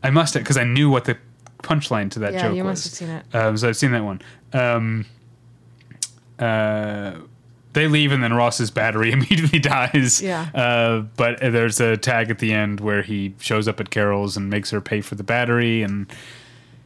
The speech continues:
Speaker 1: he's just a bad ex-husband. <laughs>
Speaker 2: Yeah.
Speaker 1: But I do think he's a good dad to
Speaker 2: Yeah.
Speaker 1: Ben, right?
Speaker 2: Yeah.
Speaker 1: Yeah,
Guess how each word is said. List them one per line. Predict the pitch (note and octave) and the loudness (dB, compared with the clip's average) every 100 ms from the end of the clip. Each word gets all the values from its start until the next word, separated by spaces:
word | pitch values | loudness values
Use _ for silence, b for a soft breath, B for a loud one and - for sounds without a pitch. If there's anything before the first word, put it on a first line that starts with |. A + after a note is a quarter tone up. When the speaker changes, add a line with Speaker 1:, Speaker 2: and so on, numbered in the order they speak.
| B | B
Speaker 1:
he's | D3 | 2
just | G#3 - - - | 2 0 -6 -4
a | B2 | -4
bad | G2 A2+ A#2+ | 0 0 2
ex-husband. | A#2 - G#2 G#2+ - - C#3+ A#2+ - | 0 -2 -2 -2 -4 -2 -2 -2 -12
<laughs> | |
Speaker 2:
Yeah. | G3+ | -2
Speaker 1:
But | C3 A#2+ - - - - | -2 -2 -8 -20 -10 -4
I | B2 | -2
do | - D#3 | 2 2
think | D3 C3 | 2 0
he's | A#2+ | 0
a | A2 | 0
good | G2 A2+ F#2+ | -2 -2 -2
dad | G#2 F2+ - - - - - - - - | -2 -6 -8 -20 -20 -20 -20 -20 -20 -14
to | - | -6
Speaker 2:
Yeah. | - - | -4 -4
Speaker 1:
Ben, | - - A2 | -8 -12 -2
right? | A2+ D3 - - | 0 0 -6 -16
Speaker 2:
Yeah. | G#2 - | -10 -4
Speaker 1:
Yeah, | C3+ | -4